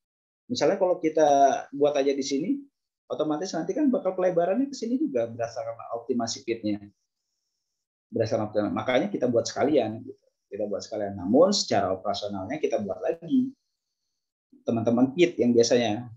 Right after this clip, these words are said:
dia membagi ini pitnya untuk dilakukan, eh,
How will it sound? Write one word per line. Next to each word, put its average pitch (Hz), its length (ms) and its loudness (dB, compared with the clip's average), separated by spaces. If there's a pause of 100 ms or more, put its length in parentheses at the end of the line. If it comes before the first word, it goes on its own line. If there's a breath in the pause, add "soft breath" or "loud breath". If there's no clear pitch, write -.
(200)
dia 113 240 4
membagi 113 800 -2
ini 101 180 -2
pitnya 120 400 -2 (260)
untuk 104 240 -12
dilakukan, 101 640 -4 (800)
eh, 98 480 0